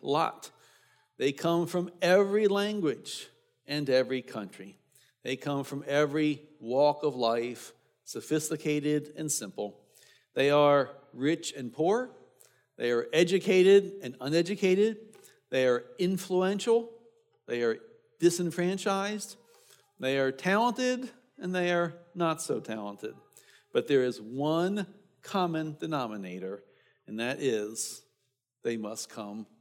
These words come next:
broken. That means their pride is broken. There's not even a smidgen, I like that word, not even a hint of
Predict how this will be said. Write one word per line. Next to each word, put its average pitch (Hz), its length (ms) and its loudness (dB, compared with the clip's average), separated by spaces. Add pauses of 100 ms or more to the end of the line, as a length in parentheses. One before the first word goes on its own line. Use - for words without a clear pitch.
(180)
broken. 107 360 -6 (680)
That 123 160 -6
means 127 340 -4
their 120 200 0
pride 160 800 0
is 110 200 -10
broken. 101 420 -10 (440)
There's 123 140 -6
not 160 200 0
even 175 340 0
a 120 180 -4 (220)
smidgen, 220 880 0 (200)
I 147 60 -10
like 147 180 -6
that 113 200 -6
word, 104 300 -10 (300)
not 208 120 -4
even 220 240 2
a 165 100 -2
hint - 640 -6 (400)
of 135 320 0